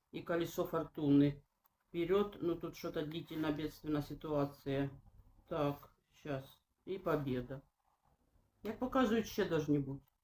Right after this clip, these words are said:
до кінця місяця. Ось о, договор, перша карта. От виздоровлення,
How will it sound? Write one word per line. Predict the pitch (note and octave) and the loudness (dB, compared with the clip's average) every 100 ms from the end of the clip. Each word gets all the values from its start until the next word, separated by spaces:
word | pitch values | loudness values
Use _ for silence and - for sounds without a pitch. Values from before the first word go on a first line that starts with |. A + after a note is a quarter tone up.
| _ | _
до | D3 | -14
кінця | D3+ D3 C#3 | -2 -2 2
місяця. | C#3+ C3+ C3+ C#3+ - D3 - _ _ _ _ _ _ | 4 4 2 -12 -14 -12 -12 _ _ _ _ _ _
Ось | D#3+ C#3+ D3+ | -6 -4 -4
о, | |
договор, | D3+ F3 F3+ A#3+ C4 - | 0 4 6 8 4 4
перша | D#3+ D3 C#3+ | 0 6 6
карта. | C#3+ C#3+ C3 - C#3 - _ _ _ - | 4 0 0 -2 -8 -8 _ _ _ -8
От | E3+ E3+ | -6 -4
виздоровлення, | E3 D#3 E3+ F3 G3 A#3 F#3+ D3 C3+ | -4 -2 2 4 4 6 8 10 8